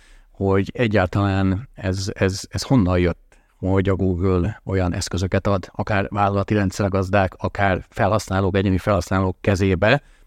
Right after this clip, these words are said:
amivel mondjuk ki lehet iktatni, ö, teljesen a kettő G mobil kommunikációt. Ö, miért van erre szükség, és, és egyáltalán,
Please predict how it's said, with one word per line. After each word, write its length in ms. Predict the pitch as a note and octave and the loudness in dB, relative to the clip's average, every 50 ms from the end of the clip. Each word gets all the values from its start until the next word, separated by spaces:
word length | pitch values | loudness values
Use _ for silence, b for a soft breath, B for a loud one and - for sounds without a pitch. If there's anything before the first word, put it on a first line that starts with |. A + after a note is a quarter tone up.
| - - - | -20 -12 -4
amivel 520 | - G2+ G#2 G2 G2+ F#2+ G2 F#2 - - - - | 0 0 2 2 2 2 2 0 -2 -8 -20 -10
mondjuk 240 | - F2+ F#2+ F#2+ - | -4 -2 -2 -2 0
ki 100 | - G#2 | 0 2
lehet 240 | F#2 F2+ E2+ E2 - | 2 2 2 0 -2
iktatni, 500 | - - - G#2+ F2+ - - G2 F#2 - - - - | -4 -2 -2 -2 -2 0 0 0 0 -2 -4 -14 -14
ö, 520 | - - G#2 F#2 F2+ F2+ F2+ F#2 F#2 F#2 F#2 - - - - - - | -8 -4 -2 0 2 2 2 2 2 2 0 -2 -6 -10 -16 -16 -6
teljesen 380 | - F2+ F2+ E2+ - - G2+ | -2 0 0 2 2 2 0
a 40 | F#2 | 0
kettő 320 | - G2 F2 - - G2 F#2 | 0 -2 -4 0 0 0 2
G 120 | F#2 F2+ | 2 2
mobil 240 | F2+ F2 F2 F2+ F2 | 2 2 0 -2 -2
kommunikációt. 880 | - G2 G2 G#2+ A#2 A2 - C#3 C#3 - - D#3 D#3 D#3+ E3 D#3+ - _ _ _ _ - - _ _ - - _ _ _ _ _ _ _ _ _ _ _ _ _ _ _ - | 0 0 2 2 2 2 0 -2 -2 0 2 2 2 2 2 0 -2 _ _ _ _ -20 -20 _ _ -20 -20 _ _ _ _ _ _ _ _ _ _ _ _ _ _ _ -6
Ö, 440 | A2 G#2+ G2+ G#2 G2+ G2 G2 G2+ G2 - | -4 -2 0 2 2 2 2 0 -2 -2
miért 240 | - A2 C3 - | 2 2 2 4
van 120 | - B2 A#2 | 4 2 2
erre 180 | B2 A#2+ C#3 | 2 2 2
szükség, 480 | C#3 - - D3+ - - F#3 E3+ D#3+ D3+ | 0 -2 -4 -6 -4 0 0 0 0 0
és, 280 | - G#2 F#2+ F2+ - - | 0 -2 -2 -2 -2 -4
és 180 | - - - | -8 -4 -2
egyáltalán, 720 | G2+ F2 F2+ F#2+ E2+ - - F#2 F2+ F#2+ F#2+ F#2 F#2+ - | -2 0 0 -2 -2 -2 -2 0 0 0 0 0 -2 -2